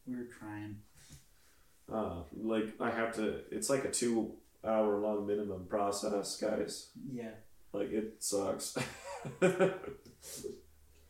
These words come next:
Speaker 2: It does. It really
Speaker 1: It,
Speaker 2: does
Speaker 1: it really
Speaker 2: suck.
Speaker 1: does. That's the
Speaker 2: <laughs>
Speaker 1: only thing, but, yeah, it's a minor thing, to be honest. Taking it, it taking two hours for us to upload something isn't bad.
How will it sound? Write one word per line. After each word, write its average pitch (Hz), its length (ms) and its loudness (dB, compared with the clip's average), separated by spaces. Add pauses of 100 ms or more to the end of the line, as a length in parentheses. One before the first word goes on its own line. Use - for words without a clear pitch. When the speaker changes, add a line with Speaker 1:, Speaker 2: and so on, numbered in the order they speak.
(400)
Speaker 2:
It 127 120 6
does. 107 500 6
It 113 180 10
really 131 300 12
Speaker 1:
It, - 40 6
Speaker 2:
does 143 300 10
Speaker 1:
it 139 60 12
really 131 120 6
Speaker 2:
suck. 123 40 2
Speaker 1:
does. 117 280 2
That's 160 200 12
the 165 60 6
Speaker 2:
<laughs> 156 40 6
Speaker 1:
only 147 140 6
thing, 135 400 2
but, 117 380 0 (600)
yeah, 175 260 6 (1080)
it's 160 240 0
a 156 80 4
minor 131 380 4
thing, 131 420 2 (220)
to 131 80 -8
be 135 100 0
honest. 131 500 2 (840)
Taking 143 260 2
it, 131 300 0
it 151 360 0
taking 143 300 -2
two 131 160 0
hours 127 240 0
for 127 160 -6
us 117 80 -8
to 120 80 -12
upload 120 380 -8
something 120 440 -8
isn't 120 280 -6
bad. 101 300 -6